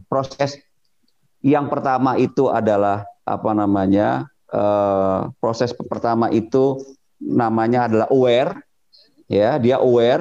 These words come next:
Setelah aware, dia appeal, ya, setelah appeal, dia ask, bertanya. Nah, setelah bertanya, baru dia action, membeli. Setelah membeli,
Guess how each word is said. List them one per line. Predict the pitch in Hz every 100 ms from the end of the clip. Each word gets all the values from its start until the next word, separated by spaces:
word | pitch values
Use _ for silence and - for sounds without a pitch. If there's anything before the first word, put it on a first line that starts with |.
| 175
Setelah | 113 127 127
aware, | 131 135 135
dia | 120 131 127
appeal, | - 147 135 151 208 - - _ _ _ - - 311 -
ya, | 107 110 151
setelah | 139 127 127
appeal, | 120 123 160 147
dia | 131 131 -
ask, | 135 175 - - - _
bertanya. | 117 131 131 127 127 123 139 180 - _ _ _ _ -
Nah, | 120 113 104 92 - _
setelah | - - 165 160
bertanya, | 147 160 208 240 185 160 139
baru | 135 165
dia | 165 160
action, | - 170 123 101 104
membeli. | - 120 120 123 110 92 - _ _ _ _ -
Setelah | - - 151
membeli, | 147 147 160 - 175 175 233